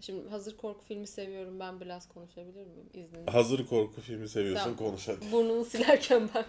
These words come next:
Speaker 2: Hadi, hadi konuş.
Speaker 1: Ee, bir de normalde korku film sektörü şu an leş gibi ya, hani çıkan filmler teenage drama gibi çıkıyorlar. Böyle birkaç tane liseli toplanıyor falan sonra, "Aa, biri kaçırıldı, biri öldü." falan şeklinde ilerliyor.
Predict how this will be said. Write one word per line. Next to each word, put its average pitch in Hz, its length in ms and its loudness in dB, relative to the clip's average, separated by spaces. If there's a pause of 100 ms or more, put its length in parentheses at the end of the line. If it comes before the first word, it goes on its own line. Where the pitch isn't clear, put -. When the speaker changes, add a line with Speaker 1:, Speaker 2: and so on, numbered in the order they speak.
(160)
Speaker 2:
Hadi, 262 220 2 (280)
hadi 120 240 0
konuş. - 440 -8 (640)
Speaker 1:
Ee, 180 260 -2
bir 262 80 -4
de 302 140 2
normalde 233 480 2
korku 226 380 -4
film 269 180 -4
sektörü 254 480 -4
şu 247 160 -2
an 254 180 -2 (600)
leş 269 420 10
gibi 269 200 4
ya, 233 160 10
hani 214 180 2
çıkan 240 380 2
filmler 233 580 2
teenage 233 520 4
drama 226 280 8
gibi 214 240 -6
çıkıyorlar. 180 600 -2
Böyle 190 380 -4 (100)
birkaç 214 400 -2
tane 190 440 -2 (200)
liseli 202 380 -6
toplanıyor 196 560 -4
falan 185 340 0
sonra, 185 400 -4
"Aa, 196 320 0
biri 202 200 -6
kaçırıldı, 190 560 -6
biri 190 160 -4
öldü." 175 280 -6
falan 180 420 -10
şeklinde 180 540 -10
ilerliyor. 175 480 -6